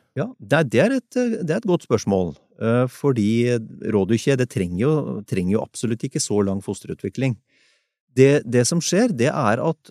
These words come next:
rådyret, den har noe som kalles for, eh, forsinka fosterutvikling, eller forsinka implantasjon. Det er et fryktelig fint ord, men det betyr bare at det befrukta egget ikke fester seg til, til moras livmorvegg før mange måneder senere.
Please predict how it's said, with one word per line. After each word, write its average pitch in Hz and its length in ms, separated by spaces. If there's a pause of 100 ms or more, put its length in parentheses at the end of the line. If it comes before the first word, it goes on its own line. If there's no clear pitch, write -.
rådyret, 110 640
den 147 180
har 127 160
noe 120 160
som 131 160
kalles 104 320
for, 135 240 (240)
eh, 127 360
forsinka 120 760
fosterutvikling, 127 760 (320)
eller 113 180
forsinka 117 560
implantasjon. 123 840 (840)
Det 117 100
er 120 380 (220)
et 110 160
fryktelig - 520
fint 117 220
ord, 233 180
men 156 140
det 127 140
betyr 135 600
bare 123 560
at 131 160 (140)
det 110 180
befrukta 127 440
egget 104 320
ikke - 220
fester - 420
seg - 240
til, 127 440
til 139 120
moras 110 380
livmorvegg 113 840
før 110 320
mange 110 240
måneder 104 320
senere. 101 340